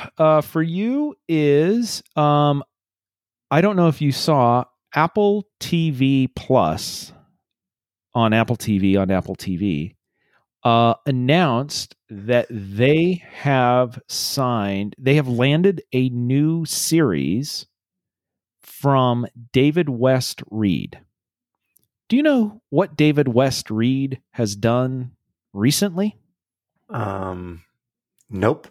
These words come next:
Speaker 2: Train videos?
Speaker 1: Oh, I wish. They'd be so lucky.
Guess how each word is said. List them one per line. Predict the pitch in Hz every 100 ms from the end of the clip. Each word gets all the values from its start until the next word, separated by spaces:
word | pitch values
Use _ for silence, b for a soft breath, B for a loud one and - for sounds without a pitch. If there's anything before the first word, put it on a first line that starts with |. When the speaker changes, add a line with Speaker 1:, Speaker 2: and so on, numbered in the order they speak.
| _ _ _ _ _ _ _ _ _ _ _
Speaker 2:
Train | - 117 131
videos? | 127 165 185 185 180 - _ _ _ _ _ _ _ _
Speaker 1:
Oh, | - 147 151 139 123 104 -
I | 107
wish. | 87 90 92 80 -
They'd | - 139
be | 107
so | - 92
lucky. | 80 82 80 -